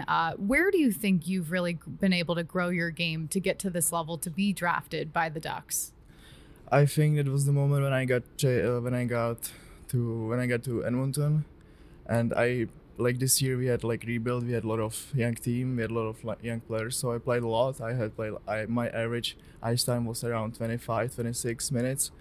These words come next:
Speaker 2: so I played power play, power, power play, and every, every situation in the game. So I think that was the biggest, biggest point.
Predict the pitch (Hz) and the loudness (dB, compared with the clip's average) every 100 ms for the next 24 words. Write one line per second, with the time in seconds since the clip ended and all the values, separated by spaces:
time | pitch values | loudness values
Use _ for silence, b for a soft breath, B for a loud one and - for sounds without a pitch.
0 | B B B - 127 117 120 113 123 120 | B B B 0 4 6 6 2 -2 -2
1 | - 120 120 117 117 113 113 117 120 - | 0 0 0 2 0 2 0 0 -4 -12
2 | - - - - 123 120 123 120 117 127 | -20 -20 -8 0 2 2 2 4 2 -2
3 | 127 - - - - - 107 117 - 113 | -6 -18 -20 -20 -20 -6 -2 -2 -2 -2
4 | 113 - 117 117 120 113 - - - 139 | -2 -2 -2 0 -2 -4 -12 -16 -4 -2
5 | 123 120 120 143 139 135 131 135 135 139 | 2 0 0 0 0 -2 -2 -2 -2 -4
6 | B B B - 139 131 139 147 143 139 | B B B -2 4 6 6 2 0 0
7 | 131 135 131 127 123 127 127 - - 117 | 0 -2 0 -2 0 0 0 0 -2 -2
8 | 127 123 123 - - 120 120 127 123 | -2 0 -2 -4 0 2 2 0 -4